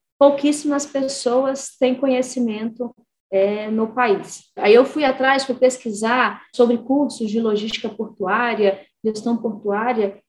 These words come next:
Hoje a gente tem, é, algumas opções, mas em dois mil e dez eram pouquíssimas alternativas. Então, a, eu uni,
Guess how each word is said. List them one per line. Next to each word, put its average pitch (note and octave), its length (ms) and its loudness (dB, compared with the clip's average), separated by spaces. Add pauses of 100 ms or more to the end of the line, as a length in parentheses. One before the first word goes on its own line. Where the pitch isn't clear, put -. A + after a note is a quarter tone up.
Hoje F4 280 8
a D4 40 4
gente C4 380 2
tem, B3+ 340 0 (160)
é, G3+ 200 0
algumas A3+ 480 4
opções, A3+ 520 0
mas A3+ 280 2
em A#3 100 0
dois G#3+ 260 -2
mil A3 100 0
e G#3 60 -6
dez G3+ 420 0 (280)
eram G#3 260 2
pouquíssimas A#3+ 1080 0 (280)
alternativas. A3 880 0
Então, A3 640 -4
a, G3 80 0
eu G3+ 640 0
uni, A#3 600 4